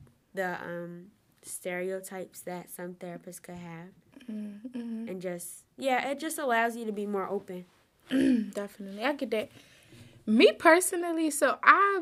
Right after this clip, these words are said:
Speaker 2: since I've been going to therapy, I only had one, you know, one therapist, and she's Black.
Speaker 1: Mm-hmm.
Speaker 2: But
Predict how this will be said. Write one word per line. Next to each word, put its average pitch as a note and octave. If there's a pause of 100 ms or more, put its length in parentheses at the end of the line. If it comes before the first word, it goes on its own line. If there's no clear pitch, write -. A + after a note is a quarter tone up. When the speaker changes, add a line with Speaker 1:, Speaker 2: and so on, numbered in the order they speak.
Speaker 2:
since D4+
I've D4+
been C4+
going B3
to A#3+
therapy, A3+
I A3+
only B3
had A3 (220)
one, A#3 (640)
you G#3+
know, G3
one F#3+
therapist, G3
and F2
she's F3
Black. G#3+ (240)
Speaker 1:
Mm-hmm. F#3+ (300)
Speaker 2:
But B3+